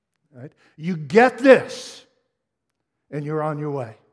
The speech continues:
Remember that he exists.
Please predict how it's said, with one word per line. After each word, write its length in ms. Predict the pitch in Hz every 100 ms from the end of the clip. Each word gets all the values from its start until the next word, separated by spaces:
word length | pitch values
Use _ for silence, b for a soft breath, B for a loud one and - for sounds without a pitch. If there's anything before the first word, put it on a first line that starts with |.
| _ _ _ _ _ _ _ _ _ _
Remember 1300 | 165 165 175 180 196 214 262 240 196 185 247 220 - - _ _ _ _
that 320 | 147 202 196
he 220 | 190 214
exists. 1080 | 196 165 127 151 147 160 - - - - -